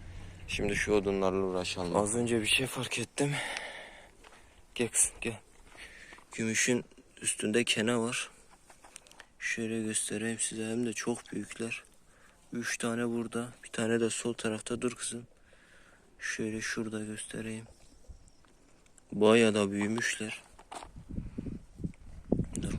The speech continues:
nasıl göstereyim, bakın şurada üç tane. Çok büyük.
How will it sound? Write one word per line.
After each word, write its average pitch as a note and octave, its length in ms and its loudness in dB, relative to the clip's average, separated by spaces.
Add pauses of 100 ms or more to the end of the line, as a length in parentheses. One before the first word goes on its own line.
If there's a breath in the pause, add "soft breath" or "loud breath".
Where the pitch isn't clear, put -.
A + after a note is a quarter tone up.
(100)
nasıl - 200 -6
göstereyim, G#2 520 -6
bakın G#2 220 -4
şurada G2+ 300 0
üç A2 280 0
tane. G2+ 280 -4 (840 loud breath)
Çok - 340 2
büyük. - 400 -2